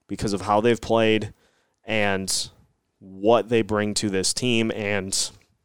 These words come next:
top to bottom, this is a very dangerous team. So if certain outlets want to, uh, to try to say that, uh, that the season is, is spiraling out of control and is beyond saving,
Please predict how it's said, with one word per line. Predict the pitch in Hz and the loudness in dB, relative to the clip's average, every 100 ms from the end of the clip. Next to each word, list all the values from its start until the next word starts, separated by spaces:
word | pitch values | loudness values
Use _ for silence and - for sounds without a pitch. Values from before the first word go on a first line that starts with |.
| _ _ _ _ _ | _ _ _ _ _
top | - 107 160 | 0 2 0
to | - | 0
bottom, | 107 113 147 85 69 - _ _ _ _ _ _ _ _ - | 4 4 4 2 -4 -16 _ _ _ _ _ _ _ _ 0
this | 117 151 | 2 6
is | 143 | 6
a | 135 | 6
very | 98 95 113 117 113 | 4 4 6 6 4
dangerous | 104 101 92 90 - | 2 0 -2 -2 -4
team. | 57 50 - - _ _ _ | -6 -12 -18 -20 _ _ _
So | - - 90 73 87 - _ _ _ _ _ _ _ _ | -4 0 2 2 -2 -8 _ _ _ _ _ _ _ _
if | 104 98 | -2 0
certain | - 110 104 110 107 - | 2 2 2 0 -2 0
outlets | 113 107 117 - | 2 4 2 2
want | 110 110 107 - | 2 2 2 0
to, | 120 113 110 107 | 4 4 6 4
uh, | 104 | 4
to | - | 0
try | - 120 107 | 0 2 2
to | 104 | 2
say | - 107 104 | 2 2 4
that, | 104 98 - | 2 0 2
uh, | 104 98 | 2 2
that | 98 | 0
the | - | 0
season | - 113 104 104 | 0 2 2 0
is, | 98 90 - | 0 0 0
is | 101 | 2
spiraling | - - - 110 113 113 | 2 2 4 6 6 4
out | 110 107 | 2 0
of | |
control | - 95 - 143 139 131 | -2 -2 4 6 6 4
and | |
is | 104 | 2
beyond | 110 101 92 | 2 2 2
saving, | - 135 139 135 135 | 2 4 4 4 0